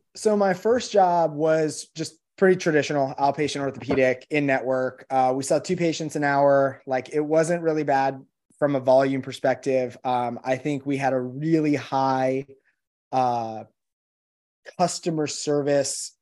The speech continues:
client experience criteria, right? And, like, for me, uh, when I was, you know,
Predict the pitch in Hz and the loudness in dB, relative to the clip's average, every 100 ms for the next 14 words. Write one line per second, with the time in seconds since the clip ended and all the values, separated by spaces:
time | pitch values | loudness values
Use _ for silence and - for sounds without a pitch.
0 | _ - 143 147 143 147 - - - 139 | _ 0 2 0 -2 -6 -10 -12 -6 -2
1 | 143 139 135 127 - - 131 120 - 123 | 0 0 -2 -4 -8 -4 -4 -4 -8 -8
2 | 120 107 90 87 113 117 117 139 - 135 | -6 -6 -10 -12 -8 -4 -2 -2 -4 -4
3 | 131 131 127 117 - 135 147 160 147 139 | -4 -4 -4 -6 -6 -4 -2 0 0 -2
4 | - _ _ _ _ _ _ 127 123 113 | -8 _ _ _ _ _ _ -2 0 0
5 | 113 135 135 127 127 123 - _ _ 139 | -4 -4 0 0 -2 -6 -16 _ _ -10
6 | 123 113 | -6 -6